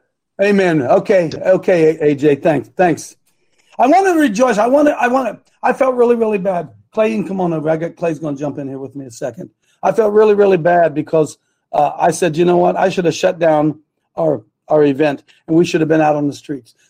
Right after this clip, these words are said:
This is, was the weekend. This is the week to be out on the streets. This is the time to get loud and proud. We should be standing out on the street corner, worshiping the Lord, holding signs, "Thank you, Lord.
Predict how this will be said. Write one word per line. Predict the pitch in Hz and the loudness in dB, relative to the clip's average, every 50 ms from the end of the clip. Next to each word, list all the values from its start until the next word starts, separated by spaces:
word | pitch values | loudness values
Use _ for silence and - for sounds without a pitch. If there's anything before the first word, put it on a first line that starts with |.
| _ _ - | _ _ -2
This | 208 226 233 - - | 0 0 0 -2 -8
is, | 392 - 226 196 165 | -12 -10 -8 -8 -4
was | 180 180 180 156 143 | -2 -2 -2 -2 -4
the | 170 | -4
weekend. | 165 160 175 165 - - 160 147 143 - _ _ - | -2 0 0 0 0 -4 -8 -10 -10 -12 _ _ -2
This | 208 202 202 | -2 -2 -2
is | 226 202 170 156 | -2 -6 -4 -4
the | 170 | -2
week | 160 165 160 160 - | 0 0 -2 -2 -4
to | 156 | -6
be | 135 147 147 | -4 0 2
out | 143 143 | 2 2
on | 139 135 127 | 0 -4 -10
the | 127 | -12
streets. | 120 - - - 135 - 294 - - - - | -16 -16 -14 -14 -14 -12 -12 -12 -12 -6 -2
This | - 233 - - | 0 0 0 0
is | 262 220 | -4 -4
the | 226 226 | -4 -4
time | - - 208 202 196 185 | -2 -2 -2 -2 -2 -4
to | 165 | -6
get | 156 170 175 170 | -10 -12 -12 -8
loud | 170 180 180 180 175 175 | -2 0 2 2 2 2
and | 160 156 147 - | 0 -2 -8 -8
proud. | - - 151 135 123 - _ _ _ _ - | -6 -6 -6 -6 -6 -10 _ _ _ _ -12
We | 202 185 | -10 -10
should | - 214 180 | -8 -6 -6
be | 190 | -6
standing | 180 - - 226 240 240 233 233 | -6 -2 -2 0 0 0 0 2
out | 233 226 226 | 2 2 2
on | 220 202 | 0 -2
the | 185 165 | -4 -6
street | - - 220 220 226 196 | -6 -6 -10 -10 -10 -8
corner, | - 160 175 170 165 165 160 160 _ _ _ _ | -6 -4 -4 -2 -2 -4 -8 -10 _ _ _ _
worshiping | - 190 226 233 - - 240 185 220 240 240 | 0 2 2 2 2 0 -2 0 0 0 0
the | 247 | 0
Lord, | 226 208 196 185 180 180 175 180 - _ _ | 0 2 2 4 2 2 0 -2 -10 _ _
holding | - 190 240 269 262 262 247 208 | -2 0 2 2 2 0 -2 -2
signs, | - - 208 202 190 185 180 - _ _ _ _ - | -2 -2 -2 0 0 -2 -4 -8 _ _ _ _ -2
"Thank | - 262 294 294 - 226 | 0 0 0 0 0 -2
you, | 254 247 247 247 | 0 2 2 4
Lord. | 247 240 240 240 196 - - | 4 4 4 2 0 -2 -8